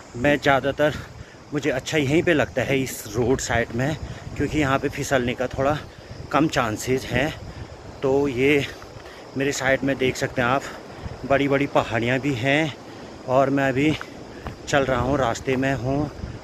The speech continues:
और मैं आपको ये पार साइड का भी व्यू दिखा देता हूँ। दोस्तों, आज तो बिल्कुल आकाश क्लियर है, साफ है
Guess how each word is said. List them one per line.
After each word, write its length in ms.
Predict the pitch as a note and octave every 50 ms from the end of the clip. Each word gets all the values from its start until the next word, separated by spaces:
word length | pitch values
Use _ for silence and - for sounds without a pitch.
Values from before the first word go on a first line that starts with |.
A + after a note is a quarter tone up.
| - - -
और 120 | A#2 B2 C3+
मैं 120 | C3+ C3+
आपको 380 | C3 C3 B2 - - D3 D#3 D#3
ये 280 | C3+ C3+ C#3+ D3+ D3 - - - - - - - - - - -
पार 200 | D3 C3 C3+ C3
साइड 300 | - C#3 C3+ B2+ A#2+ -
का 120 | - C3
भी 140 | B2 C#3 D#3+
व्यू 260 | C3 A#2 C3 C#3 D3
दिखा 300 | C3+ C#3+ - - B2 A2+
देता 260 | F#2+ G#2 G2 F2 G2+
हूँ। 220 | F2 - - - - - - - - - - - - - - - - - - - - - - - - - - - - - - - - - - - - - - - - - - - - - - - - - - - - - - - - - - - - - - - - - - - - - - - - - - - - - - - - - - - - - - - -
दोस्तों, 480 | - D3 C#3 - - C#3+ C#3+ D3 D#3 C#3 - - - - - - - - - - - - - - -
आज 240 | B2+ C3+ C#3+ C3 -
तो 140 | - E3 D3
बिल्कुल 760 | A#2+ - - D3 C#3+ D3 - - - - E3 F3+ G3 F#3 D3+ - - - - - - - - - - - - - - - - - - - - - -
आकाश 500 | C3+ C#3+ C#3 - - C#3+ C#3+ D3 D#3+ D#3 - - - - - - - - - - - - - - - - - - - - -
क्लियर 400 | - D#3+ D3+ C#3 C3+ D3+ D#3+ D#3+
है, 160 | C#3 C3+ D#3+ D3+
साफ 480 | - - - B2 C3 C#3 D3 - -
है 300 | C#3 C3+ C#3 D#3 D#3+ -